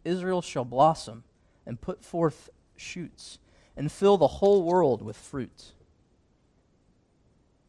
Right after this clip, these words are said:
So that vineyard that produced stink fruit, God will take all the necessary measures to renew them, to restore them, because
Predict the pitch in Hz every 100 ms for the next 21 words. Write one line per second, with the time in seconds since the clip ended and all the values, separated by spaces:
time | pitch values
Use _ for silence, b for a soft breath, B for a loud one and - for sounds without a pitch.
0 | _ - _ _ _ _ _ _ _ _
1 | _ 180 180 160 147 214 220 196 180 175
2 | 180 160 196 208 - - - - - -
3 | 220 - - - 120 101 - - - -
4 | _ _ - _ - 123 156 208 196 160
5 | - 170 165 190 208 202 196 165 170 175
6 | 170 - 165 160 135 107 - _ - -
7 | _ _ _ _ _ _ _ _ _ _
8 | _ _ - 151 147 143 160 180 135 110
9 | - 131 131 - 175 175 131 120 135 -
10 | 214 240 233 208 -